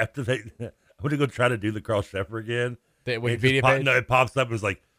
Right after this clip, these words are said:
Speaker 1: "Wi-, Wikipedia will not allow you or anyone else to, to add editions of what you consider opinion that is a bad call by an N F L,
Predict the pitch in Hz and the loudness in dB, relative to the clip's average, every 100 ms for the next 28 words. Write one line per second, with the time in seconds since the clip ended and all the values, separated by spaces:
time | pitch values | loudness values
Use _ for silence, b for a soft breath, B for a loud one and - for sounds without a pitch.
0 | _ _ _ _ 107 - 135 120 123 139 | _ _ _ _ -16 -12 -8 -2 0 0
1 | 156 139 131 117 95 95 117 123 113 107 | 0 2 2 4 2 2 2 4 6 6
2 | 104 101 98 95 131 120 104 107 - 101 | 4 0 -2 0 0 2 2 0 -4 -6
3 | 87 92 101 90 110 113 95 104 - 92 | -6 -8 -4 0 0 0 -4 -8 -8 -12
4 | - 95 82 101 95 92 - 107 101 110 | -12 -14 -8 -8 -8 -8 -8 -6 -4 -2
5 | 107 98 95 - 110 90 90 98 107 104 | 0 -2 -2 -6 -6 -4 -4 -2 -2 -2
6 | 87 87 92 104 - 104 98 87 87 90 | -2 2 2 2 0 2 4 2 0 -2
7 | 90 107 101 101 90 90 | -4 -6 -4 -2 -2 -4